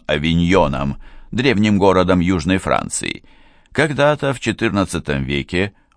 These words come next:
он был папской столицей и до конца восемнадцатого века оставался папским городом.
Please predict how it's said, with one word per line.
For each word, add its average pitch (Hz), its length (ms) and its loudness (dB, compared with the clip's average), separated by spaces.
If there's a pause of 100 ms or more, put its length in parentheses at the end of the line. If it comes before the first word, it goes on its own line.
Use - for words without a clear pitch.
(120)
он 101 240 2
был 110 180 4
папской 98 540 0
столицей 82 640 -2
и - 20 -2
до 78 140 -4
конца 78 360 -2
восемнадцатого 80 800 -2
века 82 320 0
оставался 73 560 -2
папским - 540 -2
городом. 52 480 -4